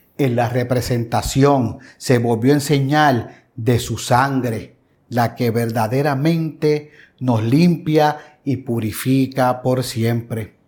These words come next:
Es interesante ver cómo Jesús comenzó su ministerio con una boda, la cual nos apunta a otra boda más grande,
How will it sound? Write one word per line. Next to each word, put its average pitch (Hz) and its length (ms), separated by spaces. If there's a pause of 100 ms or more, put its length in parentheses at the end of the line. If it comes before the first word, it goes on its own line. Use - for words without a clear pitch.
(340)
Es 143 160
interesante 160 720
ver 151 200
cómo 156 220
Jesús 151 340
comenzó 135 380
su 170 140
ministerio 170 720 (320)
con 135 220
una 185 200
boda, 120 580 (460)
la 135 260
cual 139 200
nos 131 160
apunta 131 840 (1500)
a 123 260
otra 147 400
boda 131 360
más 127 160
grande, 113 600